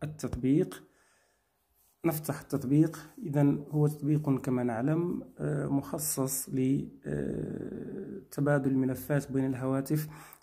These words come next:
المحمولة بسرعة فائقة جدًا، لكن يمكن أيضًا أن، آه، نستعمل هذا التطبيق في تبادل الملفات مع الكمبيوتر.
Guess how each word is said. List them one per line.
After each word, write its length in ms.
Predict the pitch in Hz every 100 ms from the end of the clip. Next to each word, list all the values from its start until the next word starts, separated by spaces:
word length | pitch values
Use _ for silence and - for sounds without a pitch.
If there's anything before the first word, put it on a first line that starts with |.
| -
المحمولة 480 | 135 - 143 143 156
بسرعة 720 | 123 123 147 123 139 151 151
فائقة 720 | - 139 139 143 143 151 156 - - _ _ 156
جدًا، 520 | 131 - 131 127 - - 175
لكن 260 | 165 151
يمكن 420 | 170 156 147 151
أيضًا 540 | 160 165 143 147 156 - - 147
أن، 480 | 139 147 151 - -
آه، 1120 | 156 151 151 - - - - - - - - - - _ _ - - - - _ - -
نستعمل 500 | 147 - 170 156 143
هذا 280 | 147 147 139
التطبيق 580 | - 139 135 156 156
في 160 | - 139
تبادل 680 | 139 127 143 139 135 147 147 -
الملفات 800 | 139 135 127 123 - 156 156 151
مع 460 | 135 123 147 156 -
الكمبيوتر. 960 | 120 - 123 143 143 147 147 147 151